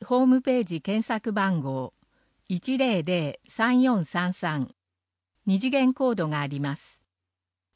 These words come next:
問い合わせ、財政課、内線五五二。一般会計、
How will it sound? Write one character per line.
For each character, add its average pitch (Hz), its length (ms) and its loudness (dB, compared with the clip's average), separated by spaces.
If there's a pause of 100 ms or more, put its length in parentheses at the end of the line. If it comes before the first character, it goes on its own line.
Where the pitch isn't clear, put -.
問 240 220 0
い 240 40 2
合 214 120 2
わ 202 120 0
せ、 - 360 -6 (200)
財 202 260 -2
政 196 300 -2
課、 151 240 -4 (460)
内 220 240 2
線 196 480 -2
五 240 260 0
五 226 280 0
二。 151 280 -4 (3000)
一 180 180 -2 (100)
般 262 240 6
会 254 280 -2
計、 151 420 -4